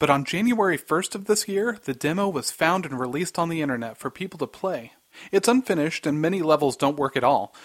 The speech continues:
but it's a fascinating look into the middle of development of this game. Game prototypes are often very hard to find, especially those from large game studios. Many of them are either from demos sent to magazines,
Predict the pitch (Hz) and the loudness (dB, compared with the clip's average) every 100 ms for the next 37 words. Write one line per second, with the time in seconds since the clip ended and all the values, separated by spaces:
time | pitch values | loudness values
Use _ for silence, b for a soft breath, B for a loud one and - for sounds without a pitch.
0 | B B 127 131 135 - 190 196 - 165 | B B -2 -2 -4 -2 0 0 0 0
1 | 160 151 139 131 123 120 131 127 160 165 | 0 0 0 -2 -4 -10 -8 -4 -2 -2
2 | 123 113 110 151 131 107 107 110 - 131 | -2 -6 -2 0 0 -4 -12 -12 -8 -6
3 | 113 101 - _ _ B B B B B | -8 -12 -20 _ _ B B B B B
4 | B _ 180 269 285 277 208 - 160 - | B _ 2 4 2 0 2 4 2 4
5 | 143 135 147 131 - 196 214 - - 170 | 4 4 2 -4 -2 0 0 0 2 2
6 | 156 123 127 117 113 - _ - - 190 | 2 -6 -6 -6 -10 -20 _ -10 -4 0
7 | 214 - 151 127 123 123 117 - 131 127 | 0 0 -4 -2 -2 -4 -4 -6 -2 0
8 | 120 - 139 139 - 117 110 110 120 - | 0 -2 -2 -2 -8 -10 -10 -14 -12 -14
9 | - _ _ - B - 190 269 - 214 | -14 _ _ -20 B 0 4 4 4 2
10 | 156 143 139 131 - 127 123 139 147 180 | 4 2 0 -2 -2 -6 -4 -2 -2 -2
11 | 180 151 156 160 151 170 165 123 120 127 | -4 -4 -4 -2 -2 -2 -4 -4 -4 -6
12 | - | -10